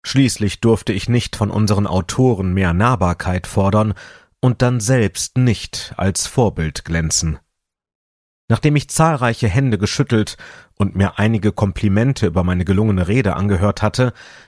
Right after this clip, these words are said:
war mein Blick auf die Rothaarige gefallen,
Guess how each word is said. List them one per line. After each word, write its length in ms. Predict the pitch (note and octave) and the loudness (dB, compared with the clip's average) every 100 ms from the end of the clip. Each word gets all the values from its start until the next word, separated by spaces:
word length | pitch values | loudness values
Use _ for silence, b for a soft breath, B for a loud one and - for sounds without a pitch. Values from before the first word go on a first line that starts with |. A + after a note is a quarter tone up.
| B | B
war 220 | A2+ C3+ | -2 0
mein 240 | D3+ D3 C3+ | 2 0 0
Blick 400 | C#3 E3 - - | 0 0 -4 -8
auf 180 | - C3 | -6 -4
die 140 | B2 B2 | -2 0
Rothaarige 840 | C3 C#3 - - E2+ D#2 D#2+ F2+ | 2 0 0 -2 -2 0 -2 -2
gefallen, 600 | F2 - G2 F#2+ F2+ | -4 -2 0 2 0